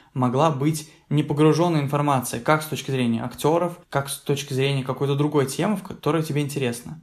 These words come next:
Важен тот факт, что эта девушка заявила свою, в кавычках,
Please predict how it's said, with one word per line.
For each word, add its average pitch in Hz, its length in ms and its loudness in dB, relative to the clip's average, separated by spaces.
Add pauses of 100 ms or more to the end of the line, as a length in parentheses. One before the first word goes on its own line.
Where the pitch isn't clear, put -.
(100)
Важен 160 400 4
тот 147 140 -2
факт, 214 340 0 (160)
что - 160 -2
эта 143 140 2
девушка 151 640 0 (140)
заявила 143 920 0
свою, 151 720 2 (120)
в - 80 -16
кавычках, 156 520 2